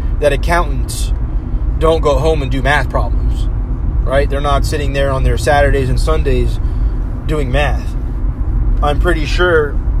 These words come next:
that, you know, police officers on their downtime aren't cruising the streets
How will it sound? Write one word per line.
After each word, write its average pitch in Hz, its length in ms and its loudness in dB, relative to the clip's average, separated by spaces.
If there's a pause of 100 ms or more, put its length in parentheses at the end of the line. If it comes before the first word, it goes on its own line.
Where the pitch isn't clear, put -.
(880)
that, 147 340 4 (540)
you - 100 -2
know, 123 200 0 (100)
police - 320 2
officers 131 760 2 (320)
on 147 220 0
their 135 140 -2
downtime 131 760 -4 (480)
aren't 165 220 -2
cruising 160 320 -2
the 135 60 -6
streets - 600 0